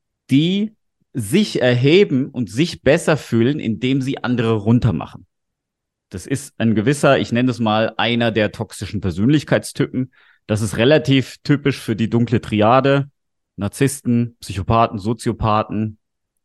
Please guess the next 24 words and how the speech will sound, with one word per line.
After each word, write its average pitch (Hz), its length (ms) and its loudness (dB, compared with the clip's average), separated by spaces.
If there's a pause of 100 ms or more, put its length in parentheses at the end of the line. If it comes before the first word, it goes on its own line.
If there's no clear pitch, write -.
(120)
oder 117 220 4
auch 95 140 -4
Machiavellisten. 120 920 -2 (720)
Die 120 100 0
erheben 120 380 2
sich, 110 220 -4
indem 107 300 -2
sie 101 220 -4
andere 98 460 -2
runterputzen. 90 800 -6 (420)
Das 95 140 -6
ist 156 140 -2
leider 151 760 4 (1080)
in 151 120 2
der 147 100 4
Menschheitsgeschichte 131 920 -2
eine, 104 280 -2
auch 107 140 -4
eine 104 120 0
gängige 131 540 2
Erziehungsmethode 156 960 -2
gewesen. 143 580 -4 (640)
Also 110 360 -4
beispielsweise, 110 1200 -2